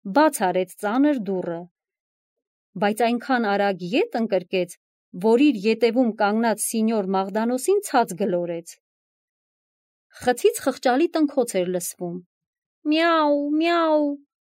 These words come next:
անտանելի տանջանքներից կծկվելով մլավում էր գյուղական կատուն։ «Դուք ի՞նչ եք անում այստեղ»,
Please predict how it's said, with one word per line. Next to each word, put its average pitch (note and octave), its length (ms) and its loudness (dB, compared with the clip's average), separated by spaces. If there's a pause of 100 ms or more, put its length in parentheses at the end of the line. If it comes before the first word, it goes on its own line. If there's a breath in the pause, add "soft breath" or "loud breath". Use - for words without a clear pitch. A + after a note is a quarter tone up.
(440)
անտանելի A#3 540 2
տանջանքներից A#3+ 800 -2
կծկվելով A#3+ 720 -2 (360)
մլավում G#3+ 500 2
էր D4 120 2
գյուղական F#3 580 -4
կատուն։ G3 440 -6 (1300)
«Դուք G#3+ 300 -4
ի՞նչ C5 220 0
եք C4 180 4
անում G#3+ 300 2
այստեղ», G3+ 500 0